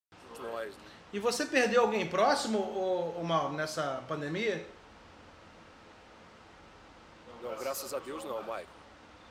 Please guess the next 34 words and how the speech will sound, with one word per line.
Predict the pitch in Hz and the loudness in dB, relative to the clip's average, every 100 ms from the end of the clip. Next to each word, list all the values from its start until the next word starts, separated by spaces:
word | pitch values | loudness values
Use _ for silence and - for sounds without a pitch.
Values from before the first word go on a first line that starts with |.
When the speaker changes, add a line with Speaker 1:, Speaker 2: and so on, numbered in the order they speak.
| - - 110 | -20 -14 -6
Speaker 1:
Não. | 120 | -6
Speaker 2:
Você | 95 - 156 | -6 -8 -10
conseguiu, | 147 180 175 180 165 190 | -6 -6 -4 -4 -2 0
Speaker 1:
Ninguém | 196 | 2
Speaker 2:
eu | 196 208 | 0 2
Speaker 1:
próximo, | 214 156 - 147 | 0 0 -2 -6
a | |
não | 151 | -8
ser | 143 - 143 165 175 - - - - - - | -6 -6 -4 -6 -6 -8 -20 -20 -20 -20 -16
a | - 143 | -10 -6
galera, | 151 147 151 170 165 143 147 | -4 -2 0 0 -2 -4 -6
a, | 139 - | -8 -12
teve | 156 | -12
algumas | 156 165 151 | -10 -10 -10
pessoas | 156 - 151 | -8 -8 -8
da | 160 | -10
dublagem, | 165 131 131 120 107 | -8 -4 -2 -4 -6
assim, | 107 - 110 | -6 -6 -8
mas | 113 117 | -12 -12
eu | |
não | 139 | -8
sei | - 160 | -8 -6
se | - | -6
exatamente | 127 147 131 127 143 | -6 -8 -8 -10 -12
foi | - 147 | -14 -14
por | - - | -16 -12
covid. | 131 120 113 120 - 156 _ _ _ | -12 -12 -16 -18 -20 -20 _ _ _
Acho | 123 127 | -10 -10
que | 170 | -10
teve | - 147 139 | -8 -8 -10
um | |
outro | 160 165 - | -10 -10 -12
que | 151 | -14
teve | 147 139 139 | -12 -12 -12